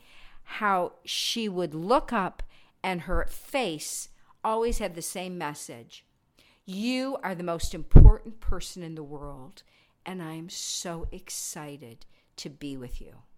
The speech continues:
And what a ministry that is to me, because sometimes we're like, "Oh, it's you," or,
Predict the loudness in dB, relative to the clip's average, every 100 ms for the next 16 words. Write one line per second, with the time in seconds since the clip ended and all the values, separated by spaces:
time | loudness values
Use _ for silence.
0 | -8 -8 -8 -12 -12 -8 -6 -4 -4 -6
1 | -6 -8 -8 -8 -6 -6 -6 -8 -12 -12
2 | -10 -10 -10 -12 -14 -14 -10 -10 -10 -8
3 | -10 -10 -8 -8 -8 -8 -4 -2 -4 -6
4 | -10 -10 -6 -4 -4 -8 -8 -6 -6